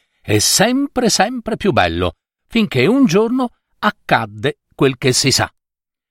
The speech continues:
La mamma, infatti, quel giorno si avviò verso la collina per raccogliere mirtilli. Nel cammino reggeva il bimbo con un braccio e con l'altro la cesta dove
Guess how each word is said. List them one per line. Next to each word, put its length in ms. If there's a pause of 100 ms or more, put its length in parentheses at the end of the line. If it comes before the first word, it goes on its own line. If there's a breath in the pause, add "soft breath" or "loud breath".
(260)
La 120
mamma, 420 (100)
infatti, 680 (320)
quel 180
giorno 500 (260)
si 180
avviò 460
verso 400
la 120
collina 640 (240)
per 140
raccogliere 720 (340)
mirtilli. 840 (460)
Nel 220
cammino 640
reggeva 540
il 120
bimbo 460
con 220
un 120
braccio 580 (220)
e 160
con 260
l'altro 500
la 100
cesta 640
dove 420